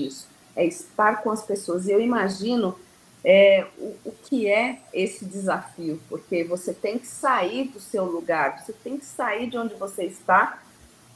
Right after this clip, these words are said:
na sua posição, continuar na sua posição, mas indo até as pessoas. Parabéns, viu, Anildo? Realmente esse é um, é um papel importante,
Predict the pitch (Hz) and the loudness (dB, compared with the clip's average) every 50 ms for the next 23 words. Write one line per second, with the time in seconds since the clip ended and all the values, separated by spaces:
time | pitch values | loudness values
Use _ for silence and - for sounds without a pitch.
0 | - - - _ - 202 202 202 - - - - 294 294 359 359 - 285 277 277 | -20 -20 -20 _ 0 4 4 4 4 2 -4 -4 -2 -2 -2 -2 2 2 2 2
1 | 262 233 233 - - - 220 220 240 277 294 - - 220 226 240 - 254 214 202 | 2 -6 -12 -12 -6 -2 -2 0 0 -2 -4 -4 -6 -6 -6 -6 -6 -8 -6 -2
2 | 196 196 233 247 240 254 269 - 226 220 - 214 202 202 190 - 220 220 269 262 | -2 -2 -2 -2 -4 -6 -4 -6 -6 -6 -6 -10 -10 -10 -10 -10 -8 -6 -6 -4
3 | 277 311 320 - - - - - - - - - - 240 240 254 262 247 262 277 | -4 -6 -6 -8 -14 -20 -20 -20 -20 -20 -12 -6 -2 0 2 2 2 2 2 0
4 | 277 - - - - 220 233 - - 202 196 202 202 - - 233 240 - - 190 | -2 -4 -8 -6 -4 -4 -4 -2 2 4 4 4 4 0 -4 -4 -4 -2 -2 -2
5 | 180 180 - - 196 190 - 262 - 196 180 180 185 180 190 220 214 190 185 165 | -2 -2 -2 -4 -6 -6 -4 -2 -2 0 0 0 -2 -2 -4 -4 -2 -2 0 -2
6 | 160 165 175 185 202 185 185 185 185 196 - - 220 - - 240 214 233 226 196 | -2 -4 -6 -4 -4 -2 -2 -2 -2 -4 -2 -4 -4 -4 -4 -4 -4 -4 -4 -4
7 | - - 202 202 196 202 196 190 226 196 202 208 220 - - 190 190 - - - | -4 -2 -4 -2 -2 -4 -4 0 2 2 2 2 0 -4 -10 -10 -12 -10 -8 -6
8 | 208 214 240 - - 269 | -4 -4 -4 -6 -12 -16